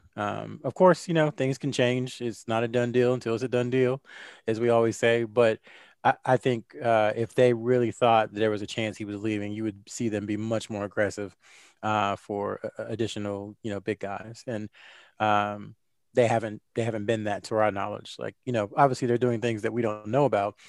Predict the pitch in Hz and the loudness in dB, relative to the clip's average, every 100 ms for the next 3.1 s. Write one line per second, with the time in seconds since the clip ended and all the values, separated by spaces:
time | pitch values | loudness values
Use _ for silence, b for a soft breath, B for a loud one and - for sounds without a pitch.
0 | b b 117 107 110 131 117 110 107 - | b b -4 -2 0 0 2 0 -2 0
1 | 120 107 95 98 95 113 - 113 127 131 | 0 0 -4 -10 -12 -16 -16 -12 -12 -6
2 | 117 104 113 110 107 107 107 107 104 101 | -6 -4 -2 -2 -2 -2 -2 -2 -2 -4
3 | 101 | -8